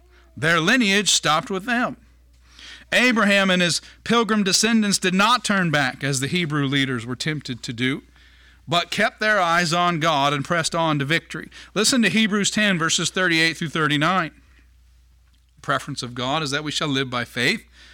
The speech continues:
And it says here, "Now the just shall live by faith. But if any man draw back, my soul shall have no pleasure in him.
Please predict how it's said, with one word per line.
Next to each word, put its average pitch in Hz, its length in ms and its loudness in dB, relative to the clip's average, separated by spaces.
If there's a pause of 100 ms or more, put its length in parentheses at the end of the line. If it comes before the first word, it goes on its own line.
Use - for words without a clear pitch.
(240)
And 131 80 -2
it 139 80 0
says 160 300 2
here, 160 160 2
"Now 156 160 2
the 160 140 -4
just 170 260 0
shall 202 340 2
live 160 300 0
by 113 220 -2
faith. - 440 -6 (520)
But 151 120 2
if 151 120 -4
any 226 300 2
man 196 280 2
draw 175 300 0
back, 156 420 0
my 165 220 0
soul 151 380 -2
shall 139 200 -2
have 139 160 0
no 151 140 0
pleasure 123 420 -2
in 120 80 -2
him. 117 240 -2